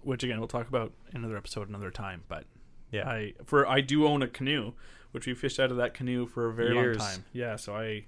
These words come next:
Speaker 1: I got a Swift canoe. I was, I believe, fourteen years old when I bought that. I'd saved up for years. And I bought that canoe. It's a sixteen-foot Algonquin,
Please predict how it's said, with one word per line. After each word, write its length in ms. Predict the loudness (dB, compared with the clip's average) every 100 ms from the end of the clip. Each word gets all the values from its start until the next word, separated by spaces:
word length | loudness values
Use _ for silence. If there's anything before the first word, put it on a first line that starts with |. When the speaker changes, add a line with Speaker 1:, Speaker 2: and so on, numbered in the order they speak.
| -16 -12 -8
Speaker 1:
I 100 | -6
got 260 | -2 0 0
a 320 | -2 -4 -8 -16 -20 -20 -12
Swift 440 | -6 2 2 0 -6
canoe. 400 | -2 0 -2 -4
I 80 | -4
was, 320 | -4 -4 -8
I 40 | -4
believe, 220 | -2 -2
fourteen 560 | -2 0 0 0 -2 2
years 220 | 4 6
old 200 | 4 4
when 100 | 0
I 80 | -2
bought 280 | -2 -4 -4
that. 140 | -6
I'd 140 | -6 -4
saved 280 | -4 -2
up 140 | -2 -4
for 180 | -8 -8
years. 680 | -8 0 2 2 0 -6 -14 -18 -20 -20 -20 -20 -20 -20 -20 -20 -8
And 120 | -4
I 60 | 0
bought 240 | 2 2
that 240 | 0 -2
canoe. 360 | -2 -2 -2 -4
It's 160 | -8 -6
a 80 | -2
sixteen-foot 800 | 2 0 0 -4 -4 0 0 0 -8
Algonquin, 600 | -6 -4 -4 -6 -10